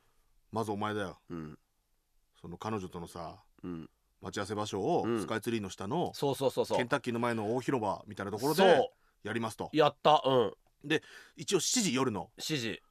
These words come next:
Speaker 1: で、俺が待ってて、そこに彼女が来て、
Speaker 2: うん。
Speaker 1: デートに行くみたいな
Speaker 2: うんうんうんうん。
Speaker 1: 体ですよ。
Speaker 2: で、山本さんは「七時半に来てください」って言われたの。
Speaker 1: そうでしょ？
Speaker 2: 七時に待ち合わせて、もう上に上がるんで、山本さんは、
Speaker 1: うんうん。
Speaker 2: まあ、もち-、もちろん山本さんその場にいちゃいけない人なんで。
Speaker 1: バレちゃうからね。
Speaker 2: まあ、後で「山本も実は来ました」っていうドッキリだから。
Speaker 1: うんうん。そうそうそうそう。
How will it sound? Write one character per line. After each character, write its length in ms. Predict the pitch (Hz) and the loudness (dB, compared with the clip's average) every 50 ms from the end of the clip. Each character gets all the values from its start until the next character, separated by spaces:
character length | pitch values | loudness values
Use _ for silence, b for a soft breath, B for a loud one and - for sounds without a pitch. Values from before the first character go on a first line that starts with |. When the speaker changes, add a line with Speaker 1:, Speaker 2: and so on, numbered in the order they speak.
| _ - - | _ -20 -8
Speaker 1:
で、 200 | - 170 - - - | -2 0 0 0 2
俺 160 | 165 170 170 | 2 2 2
が 100 | 165 175 | 2 2
待 160 | 175 202 214 | 2 2 0
っ 40 | - | 0
て 80 | - | -2
て、 100 | 190 247 | -4 -2
そ 60 | 202 202 | -2 0
こ 80 | 208 | -2
に 60 | 202 | 0
彼 180 | 180 208 208 202 | 0 2 2 2
女 80 | 202 190 | 2 0
が 80 | 185 | -2
来 100 | - - | -2 -6
て、 240 | - - 302 294 - | -4 -2 0 0 0
Speaker 2:
う 220 | - 151 147 131 | 0 0 -2 -2
ん。 40 | 117 | 2
Speaker 1:
デ 180 | 123 143 139 131 | 4 4 4 4
ー 20 | |
ト 100 | 120 110 | 2 -2
に 140 | 104 104 101 | -6 -6 -8
行 100 | 101 - | -8 -4
く 120 | - 185 | 0 4
み 140 | 170 175 165 | 4 4 4
た 120 | 139 92 87 | 4 0 -2
い 20 | |
な 80 | 87 127 | -2 0
Speaker 2:
う 40 | |
ん 120 | 143 147 139 | 0 0 0
う 20 | |
ん 40 | - | 0
う 80 | - 123 | 0 0
ん 100 | 120 113 | 0 0
う 120 | - 107 101 95 | -2 -4 -6 -6
ん。 80 | - - _ - | -8 -10 _ 0
Speaker 1:
体 140 | 170 143 | 2 2
で 80 | 117 101 | 2 0
す 120 | - - | -4 -10
よ。 120 | 90 92 - | -12 -6 0
Speaker 2:
で、 80 | 175 208 | 4 6
山 140 | 226 240 254 | 6 8 6
本 80 | 247 | 6
さ 100 | - 254 | 6 6
ん 60 | 254 | 6
は 40 | 247 | 6
「七 220 | - - - 208 247 | 4 2 -2 0 4
時 80 | 269 | 4
半 80 | 262 277 | 6 6
に 80 | 254 | 4
来 40 | 165 - | 2 2
て 80 | 180 | 2
く 20 | 143 | 2
だ 80 | 139 | 2
さ 60 | 120 | 2
い」 20 | 113 | 2
っ 20 | |
て 60 | 90 | 2
言 40 | 98 | 2
わ 40 | 98 | 2
れ 60 | 95 | 0
た 80 | - 90 | 0 0
の。 60 | - | 2
Speaker 1:
そ 100 | - 185 | 2 4
う 40 | 160 | 4
で 60 | 131 | 4
し 60 | 123 | 4
ょ？ 160 | 143 202 - | 2 2 2
Speaker 2:
七 200 | - - - 277 | 0 0 2 4
時 60 | 247 233 | 6 6
に 80 | 208 | 6
待 160 | 170 147 135 | 6 4 4
ち 60 | - 170 | 6 6
合 60 | 170 | 4
わ 40 | 156 | 4
せ 60 | - | 4
て、 80 | 165 | 4
も 140 | 165 160 160 151 | 4 4 6 6
う 20 | |
上 140 | 170 185 190 | 6 6 8
に 40 | 190 | 8
上 120 | 185 185 | 8 8
が 100 | 185 208 | 8 8
る 100 | 214 202 | 8 6
ん 60 | 170 | 6
で、 300 | 156 202 220 180 120 b b b b b b | 8 8 8 8 6 b b b b b b
山 140 | - 156 185 | 2 4 4
本 80 | 202 190 | 4 4
さ 160 | - 190 202 | 4 6 8
ん 40 | 226 | 8
は、 220 | 277 262 220 165 - | 10 10 8 8 4
Speaker 1:
う 40 | |
ん 60 | 139 135 | 2 -2
う 20 | |
ん。 60 | 120 123 | 2 4
Speaker 2:
ま 40 | |
あ、 20 | 196 | 4
も 80 | 208 - | 4 4
ち-、 60 | 202 | 2
も 60 | 247 | 0
ち 60 | - | -2
ろ 60 | 254 254 | 0 2
ん 160 | 247 247 196 | 4 6 6
山 80 | 175 | 8
本 100 | 185 196 | 6 6
さ 80 | 185 214 | 6 4
ん 40 | 180 | 2
そ 100 | 175 190 | 4 4
の 60 | 208 | 4
場 80 | 208 208 | 4 4
に 80 | 185 | 4
い 20 | 156 | 6
ち 80 | - | 4
ゃ 20 | 214 | 4
い 80 | 156 | 6
け 120 | - 185 185 | 6 8 8
な 100 | 185 170 | 8 8
い 40 | |
人 140 | 147 - 180 | 8 6 6
な 100 | 156 131 | 6 6
ん 60 | 104 | 6
で。 240 | 92 120 131 123 104 - | 6 6 8 8 8 6
Speaker 1:
バ 80 | - 165 | 6 4
レ 60 | - | 4
ち 60 | - | 2
ゃ 40 | 104 | -2
う 20 | 87 | -6
か 100 | - - | -8 -8
ら 60 | 101 | -8
ね。 160 | 123 185 240 - | -8 -8 -8 0
Speaker 2:
ま 140 | - 185 190 | 4 8 8
あ、 20 | |
後 180 | 220 254 - 208 | 8 8 8 6
で 80 | 190 180 | 8 8
「山 140 | 170 170 | 8 8
本 160 | 180 170 170 175 | 8 6 4 4
も 80 | 175 | 2
実 180 | 151 147 - 180 | 2 2 4 2
は 60 | 165 | 4
来 80 | 151 160 | 4 4
ま 100 | 170 156 | 4 4
し 60 | - | 6
た」 120 | - 233 240 | 6 6 6
っ 40 | |
て 80 | - - | 6 4
い 40 | 143 | 2
う 20 | |
ド 80 | 131 143 | 2 2
ッ 100 | 131 135 | 2 2
キ 60 | 143 | 2
リ 80 | 143 139 | 4 4
だ 80 | 127 120 | 4 6
か 100 | 127 156 | 8 8
ら。 160 | 233 233 165 | 8 8 8
Speaker 1:
う 20 | 98 | 6
ん 40 | - | 2
う 20 | |
ん。 40 | - | -2
そ 160 | - - 113 113 | -4 -2 -2 -2
う 40 | |
そ 120 | 101 104 101 | -2 -4 -6
う 20 | |
そ 80 | 90 95 | -6 -6
う 60 | 90 - | -8 -8
そ 120 | 90 | -10
う。 20 | 82 | -12